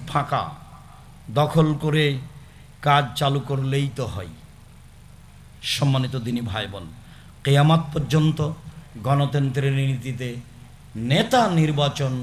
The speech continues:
হবে না। মানুষের আকীদা পরিবর্তন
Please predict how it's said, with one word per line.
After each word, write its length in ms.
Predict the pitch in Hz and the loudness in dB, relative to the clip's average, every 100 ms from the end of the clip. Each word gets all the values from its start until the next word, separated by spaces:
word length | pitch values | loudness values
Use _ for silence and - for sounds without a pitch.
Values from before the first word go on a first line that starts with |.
| 113 95 | -8 -6
হবে 300 | 117 117 117 110 | -6 -6 -8 -6
না। 100 | 117 - - - - - - - - - 135 | -8 -8 -16 -20 -20 -20 -20 -20 -20 -4 2
মানুষের 440 | 160 254 - 262 185 170 | 2 2 2 2 2 0
আকীদা 340 | 170 175 170 165 | 0 0 2 2
পরিবর্তন 540 | 156 147 143 139 - | 2 2 2 -2 -2